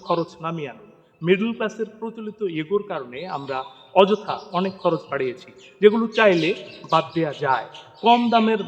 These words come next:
বাড়িতে শিফট করুন, গাড়ি বিক্রি করে দিন, অন্যান্য প্রয়োজনীয় খরচ বাদ দিন। কে কি বলল সেদিকে পাত্তা দেবেন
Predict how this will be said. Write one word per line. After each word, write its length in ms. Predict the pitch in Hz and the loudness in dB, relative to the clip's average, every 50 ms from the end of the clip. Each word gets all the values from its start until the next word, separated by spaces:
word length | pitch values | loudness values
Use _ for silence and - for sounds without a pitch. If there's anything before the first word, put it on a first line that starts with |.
| 151 | 2
বাড়িতে 320 | 165 170 165 175 165 - 170 165 - - | 2 2 2 2 0 -2 -4 -4 -2 0
শিফট 220 | 208 196 - - - | 0 0 0 -2 -6
করুন, 220 | - 139 - - - - - - 160 147 175 | -6 -6 -6 -6 -12 -20 -20 -10 0 4 6
গাড়ি 260 | 180 190 196 214 226 226 - - 170 | 6 8 6 4 2 0 -4 -8 -8
বিক্রি 220 | 214 208 220 214 196 151 | -8 -8 -8 -10 -12 -10
করে 140 | 143 123 120 - | -10 -10 -10 -12
দিন, 100 | - - _ _ _ _ _ 202 | -18 -20 _ _ _ _ _ -2
অন্যান্য 340 | 220 233 233 254 254 247 254 240 - | -2 0 -2 -2 -4 -4 -6 -10 -12
প্রয়োজনীয় 420 | 247 240 226 202 233 226 226 208 - | -14 -14 -12 -10 -8 -6 -6 -8 -6
খরচ 260 | - 190 175 170 175 - - - - - | -6 -6 -4 -6 -6 -10 -16 -16 -10 -8
বাদ 140 | 170 165 - - - | -8 -8 -8 -10 -16
দিন। 120 | - - - _ _ _ _ _ _ | -20 -20 -20 _ _ _ _ _ _
কে 100 | 254 262 262 262 262 | -6 -6 -6 -6 -8
কি 80 | 247 226 185 190 | -10 -10 -6 -4
বলল 220 | 220 220 220 208 160 139 139 - - - - - - | -4 -4 -4 -4 -6 -6 -8 -10 -14 -20 -20 -20 -8
সেদিকে 380 | - 220 196 214 208 - - 208 - - _ - | -4 -4 -4 -4 -6 -10 -12 -18 -18 -20 _ -14
পাত্তা 240 | 190 180 - - 190 147 | -14 -14 -12 -10 -10 -10
দেবেন 200 | 147 131 127 220 | -10 -12 -16 -16